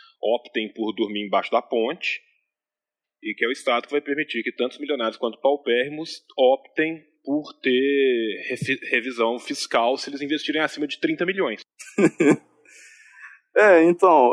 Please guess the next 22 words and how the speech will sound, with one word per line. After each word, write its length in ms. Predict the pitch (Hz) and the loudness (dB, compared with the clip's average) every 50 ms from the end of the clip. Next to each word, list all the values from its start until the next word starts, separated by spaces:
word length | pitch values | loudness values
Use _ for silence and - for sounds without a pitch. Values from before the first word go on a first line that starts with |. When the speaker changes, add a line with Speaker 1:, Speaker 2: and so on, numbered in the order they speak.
| - - | 2 2
Speaker 2:
é 140 | - 156 160 | 6 6 8
o, 800 | 180 196 208 220 214 202 185 170 151 143 131 120 117 107 - - - | 10 10 10 10 10 10 10 12 12 12 12 10 10 8 4 0 0
é 100 | - 160 | 2 4
a, 60 | 170 - - - | 4 4 4 6
é 80 | 135 160 | 6 8
a 160 | 165 180 196 | 8 8 8
noção 420 | 202 202 185 - - 170 175 190 | 6 6 4 4 4 4 4 4
do, 300 | 190 202 196 196 190 175 - - | 4 2 2 4 4 2 2 4
do 160 | - 147 165 | 4 6 8
agente 500 | 170 170 160 131 131 147 175 190 - - | 8 8 6 6 4 2 0 2 4 4
econômico 720 | 190 - - 240 247 240 185 160 165 180 196 208 - - 214 | 4 4 6 6 6 8 8 6 6 6 4 2 0 0 0
isolado, 680 | 202 185 196 220 233 214 180 160 156 151 131 110 113 117 | 4 6 6 8 8 8 8 8 6 6 4 4 2 2
né? 320 | 123 135 139 156 175 185 _ - | 4 2 2 0 -4 -12 _ -16
Então, 540 | 135 135 - _ - 156 170 185 202 202 208 | -16 -16 -10 _ 4 6 6 6 6 6 6
quer 140 | - 208 202 | 6 4 6
dizer, 440 | 175 180 180 165 143 120 113 - - - - _ - | 8 8 8 10 10 8 6 4 -6 -16 -20 _ -8
isso 280 | - 196 247 - - 330 | -2 0 0 4 4 4
aí 100 | 262 285 | 4 4
que 80 | - | 2
você 100 | - 214 | 2 0
falou, 560 | 208 - 185 156 139 135 139 160 208 247 269 170 | 4 4 6 6 8 8 8 8 8 8 8 6
João, 380 | 143 127 120 117 117 123 127 | 4 4 4 4 2 0 -2